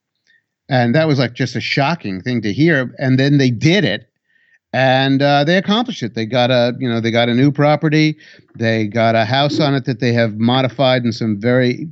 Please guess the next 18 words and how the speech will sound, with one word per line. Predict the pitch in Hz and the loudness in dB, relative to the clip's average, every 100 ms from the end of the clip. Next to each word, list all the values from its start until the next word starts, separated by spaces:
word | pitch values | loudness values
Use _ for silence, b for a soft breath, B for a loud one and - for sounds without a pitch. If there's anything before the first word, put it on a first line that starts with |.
| - | -14
critical | - 151 127 127 113 | -2 0 0 -2 0
ways. | 117 120 120 123 - - B B B B | 2 2 2 0 -6 -18 B B B B
They | 113 | -2
put | 120 113 | 0 0
a, | 107 101 _ _ | 0 -2 _ _
a | 123 | 2
masonry | 117 123 131 120 120 120 113 | 2 4 4 6 6 4 0
stove | - - 135 120 120 | -8 -2 0 2 2
in | 120 | 2
the | 117 | -2
center | 117 123 117 117 | -2 -2 0 2
of | 110 | 2
it, | 113 | 0
this | 104 90 | -2 -4
giant | 98 110 110 107 - | -4 -2 0 -4 -10
heating | - 123 120 120 113 | -4 0 2 0 0
thing | 120 113 113 | 0 2 2
that, | 107 95 | 0 -2